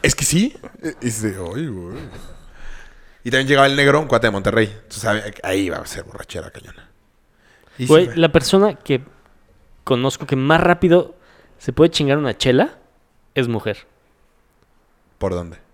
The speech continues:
Speaker 2: Por la boca, güey.
Speaker 1: No, ¿por dónde vive?
Speaker 2: Ah,
Speaker 1: Ish,
Speaker 2: ¿a
Speaker 1: te
Speaker 2: quién le robamos?
Speaker 1: peladas.
Speaker 2: Ah, no, la, ya no sé por dónde vive, se casó hace poco.
Speaker 1: ¿Pero hacía turbochela?
Speaker 2: No, no, o sea, como la chela se la
Speaker 1: O sea, no le pegaba.
Speaker 2: No, así.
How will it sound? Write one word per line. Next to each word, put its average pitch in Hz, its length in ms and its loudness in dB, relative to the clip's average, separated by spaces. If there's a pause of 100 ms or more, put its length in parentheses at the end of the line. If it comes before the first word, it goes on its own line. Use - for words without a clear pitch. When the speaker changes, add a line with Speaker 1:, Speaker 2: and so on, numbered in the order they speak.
(560)
Speaker 2:
Por 101 140 -8
la 101 100 -4
boca, 117 340 -8
güey. 87 240 -20 (100)
Speaker 1:
No, 117 100 -8
¿por 120 100 -4
dónde 135 240 -6
vive? 110 160 -12 (180)
Speaker 2:
Ah, 123 180 -8 (320)
Speaker 1:
Ish, 123 280 -4
Speaker 2:
¿a - 20 -6
Speaker 1:
te 131 80 0
Speaker 2:
quién 143 160 0
le 104 140 6
robamos? 101 380 6
Speaker 1:
peladas. 104 420 0
Speaker 2:
Ah, 165 160 6
no, 196 220 6
la, 156 380 8
ya 147 120 4
no 147 80 0
sé 135 240 -2
por 127 160 -6
dónde 127 160 -4
vive, 127 140 -8
se - 120 -10
casó 127 300 -6
hace - 840 -10
poco. 131 300 -10 (480)
Speaker 1:
¿Pero 113 260 6
hacía 107 200 4
turbochela? 123 500 2 (400)
Speaker 2:
No, 139 160 -4
no, 139 260 -6
o 139 80 -14
sea, 113 300 -6
como - 480 -12 (320)
la - 140 -10
chela 151 220 -6
se 127 120 -14
la 101 80 -6
Speaker 1:
O - 60 -16 (200)
sea, - 160 -6
no 123 100 4
le 123 100 6
pegaba. 104 440 0 (120)
Speaker 2:
No, 117 180 -10 (800)
así. 127 240 -12